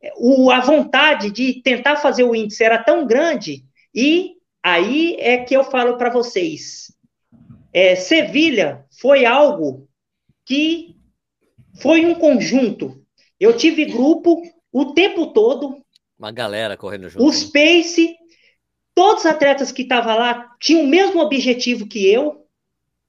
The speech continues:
Speaker 1: Eu só fui seguindo os caras. E que a hora que eu vi, que eu fiz aquela marca, eu não acreditei, porque, pô, eu não treinei pra aquilo.
Speaker 2: Show de bola.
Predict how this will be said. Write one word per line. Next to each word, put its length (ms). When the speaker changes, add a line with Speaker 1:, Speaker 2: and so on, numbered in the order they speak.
Speaker 1:
Eu 180
só 180
fui 240
seguindo 440
os 140
caras. 420
E 140
que 100
a 80
hora 200
que 100
eu 100
vi, 300
que 120
eu 140
fiz 220
aquela 340
marca, 320
eu 60
não 100
acreditei, 720
porque, 300
pô, 240
eu 100
não 140
treinei 400
pra 140
aquilo. 440
Speaker 2:
Show 320
de 120
bola. 360